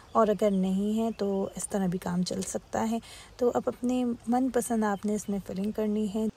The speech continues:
पहले श्रिम्प की लेयर देंगे, उसके बाद लेट्स और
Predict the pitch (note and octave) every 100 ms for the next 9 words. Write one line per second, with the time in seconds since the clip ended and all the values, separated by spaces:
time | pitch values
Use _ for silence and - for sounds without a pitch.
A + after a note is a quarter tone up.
0 | - - - - - - - C4+ C4+ C4+
1 | - A#3 A3+ G3+ A#3 A3 A3 G#3 A3 G#3+
2 | G#3 - G3+ F#3 F#3 F3+ G3 G3+ G3 G#3
3 | G#3+ - F#3+